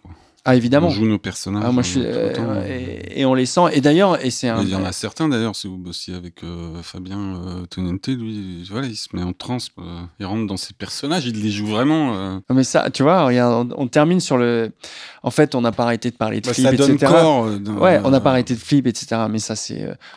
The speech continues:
Speaker 2: on a du bol de faire ça. C'est formidable de faire ça.
Speaker 1: Ce métier ?
Speaker 2: Ouais.
Speaker 1: Euh, ouais, ouais,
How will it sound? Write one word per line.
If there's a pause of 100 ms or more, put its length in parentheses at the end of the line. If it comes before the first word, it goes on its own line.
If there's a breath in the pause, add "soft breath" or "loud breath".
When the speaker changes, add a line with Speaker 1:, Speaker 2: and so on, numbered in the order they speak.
Speaker 2:
on
a
du
bol
de
faire
ça. (520)
C'est
formidable
de
faire
ça. (240)
Speaker 1:
Ce
métier ?
Speaker 2:
Ouais. (140)
Speaker 1:
Euh,
ouais,
ouais,